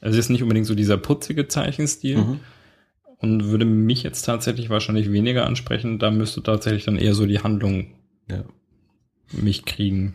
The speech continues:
Speaker 2: Ja, es hat schon ein bisschen so einen, so einen kruden Strich. <clears throat> Ähm, das ist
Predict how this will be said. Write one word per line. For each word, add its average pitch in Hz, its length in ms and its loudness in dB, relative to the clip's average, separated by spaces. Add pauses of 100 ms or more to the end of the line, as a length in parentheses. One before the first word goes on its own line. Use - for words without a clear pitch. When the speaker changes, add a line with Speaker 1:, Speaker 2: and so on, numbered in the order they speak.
Speaker 2:
Ja, 101 140 4
es 127 100 2
hat 143 80 4
schon 156 120 2
ein - 20 2
bisschen 143 180 2
so 117 80 2
einen, 104 300 0
so - 160 -6
einen 87 100 -2
kruden 156 560 -2
Strich. - 560 -2 (320)
<clears throat> - 80 -4 (840)
Ähm, 92 340 4 (460)
das 87 200 2
ist 110 160 0